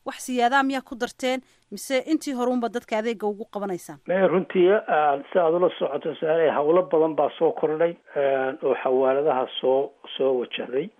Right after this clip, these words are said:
Speaker 2: ama xagga kharashaadka ha noqoto, ama kharashaad soo socda oo, oo ay arrimahan keeneen ha noqoto.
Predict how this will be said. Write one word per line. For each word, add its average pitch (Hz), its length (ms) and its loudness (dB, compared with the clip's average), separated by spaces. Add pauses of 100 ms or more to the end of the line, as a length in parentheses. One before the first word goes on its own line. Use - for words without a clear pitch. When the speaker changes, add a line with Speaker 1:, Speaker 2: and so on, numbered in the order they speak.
(100)
Speaker 2:
ama 131 220 -4
xagga - 260 -8
kharashaadka - 680 -6
ha 131 60 -4
noqoto, 139 640 -10 (520)
ama 147 180 -6
kharashaad 151 580 -2 (160)
soo 202 140 2 (160)
socda 147 340 -2 (100)
oo, 143 500 0 (380)
oo 147 300 2
ay 143 160 -4
arrimahan 135 560 -2
keeneen 135 280 -4
ha 127 80 -2
noqoto. 107 360 -8